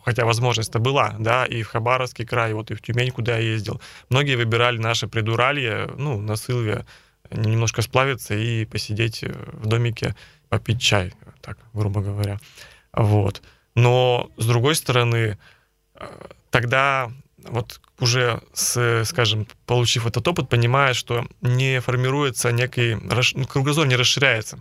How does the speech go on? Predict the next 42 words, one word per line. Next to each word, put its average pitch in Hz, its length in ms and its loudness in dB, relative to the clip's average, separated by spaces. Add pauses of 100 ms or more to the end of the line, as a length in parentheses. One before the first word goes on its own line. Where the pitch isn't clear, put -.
То - 120 -6
есть 110 120 -2
ты 127 80 0
сидишь 120 340 0
в 123 60 -2
од-, 117 60 0
на 123 240 0
одном 123 200 0
месте 139 300 -2
и - 20 4
не 117 100 2
видишь, 127 240 0
что 110 440 0
Земля 117 280 2
на 117 100 -2
самом 113 240 -2
деле 113 160 0
очень 117 180 -4
маленькая, 123 440 0 (300)
при 110 120 0
том, 113 160 2
что - 160 -2
она 107 100 2
очень 107 200 0
большая, 104 480 2 (340)
что - 180 -2
везде 117 300 2
живут 113 360 2
люди, 123 380 2
э, - 360 -2
вот. 107 440 -2 (580)
Э, - 80 -4 (300)
это - 240 2
можно 123 340 4
понять 120 320 2
только, 117 480 0 (760)
ну, 139 160 4
путешествуя, 139 960 2
э, 113 320 2
а 147 160 0
ещё 113 240 2
лучше, 131 320 0